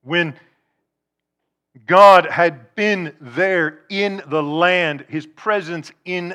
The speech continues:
the temple. And nevertheless, He allowed their enemies to overtake them and withdrew His presence. And they cried out from exile, "How long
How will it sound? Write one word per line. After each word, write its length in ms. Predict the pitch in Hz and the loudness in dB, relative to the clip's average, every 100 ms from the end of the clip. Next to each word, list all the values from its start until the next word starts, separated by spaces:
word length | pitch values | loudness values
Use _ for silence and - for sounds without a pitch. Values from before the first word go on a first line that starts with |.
| - | -14
the 140 | 139 | -14
temple. 760 | - - 180 170 135 104 85 _ _ _ _ _ _ _ _ _ _ _ _ _ _ _ _ _ _ _ _ _ | -14 -14 -14 -12 -14 -14 -14 _ _ _ _ _ _ _ _ _ _ _ _ _ _ _ _ _ _ _ _ _
And 80 | 117 | -14
nevertheless, 580 | 117 117 113 117 120 - | -10 -8 -6 -6 -8 -12
He 80 | |
allowed 580 | 110 107 110 110 107 117 | -10 -6 -4 -4 -10 -18
their 160 | 117 117 | -16 -14
enemies 680 | 113 113 110 107 95 - _ | -16 -18 -18 -18 -20 -20 _
to 160 | 117 | -20
overtake 580 | 110 107 104 - 113 107 | -20 -20 -20 -20 -20 -20
them 240 | 117 107 120 | -20 -20 -20
and 200 | 110 104 | -20 -20
withdrew 460 | 95 95 107 143 | -20 _ -20 -18
His 180 | 95 87 | -20 -20
presence. 460 | _ 87 80 80 - | _ -20 -20 _ -20
And 140 | 107 | -16
they 100 | 110 | -14
cried 380 | 117 131 120 120 | -14 -12 -12 -8
out 240 | 120 104 - | -10 -10 -14
from 180 | 107 | -20
exile, 580 | 113 107 107 101 90 87 - | -18 -20 -20 -20 -18 -18 -16
"How 260 | 113 101 | -14 -14
long 460 | 92 98 98 110 | -16 -20 -20 -20